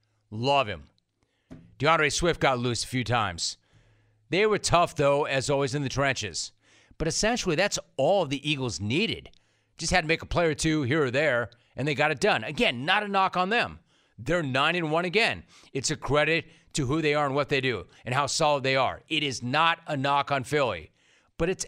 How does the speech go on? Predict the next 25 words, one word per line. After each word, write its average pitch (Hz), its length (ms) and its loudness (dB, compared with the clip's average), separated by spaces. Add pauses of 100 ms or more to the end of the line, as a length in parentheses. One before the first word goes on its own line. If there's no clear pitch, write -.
absolutely 180 800 0
a 131 60 -2
knock 131 280 0
on 139 100 -2
the 135 60 -4
Chiefs, 147 520 -4 (420)
who 190 100 -2
essentially 196 460 0
did 185 260 -2
beat 180 160 -2
themselves 123 460 -2
last 113 260 -2
night. 107 220 -2 (1500)
And 170 160 -4
yes, 135 340 2 (200)
they 147 240 0
still 160 340 2
have 143 180 4
Mahomes, 123 680 -2 (180)
and 123 100 -8
it - 20 -4
was 131 120 -6
not 143 160 4
his 131 160 -4
fault. 110 360 -2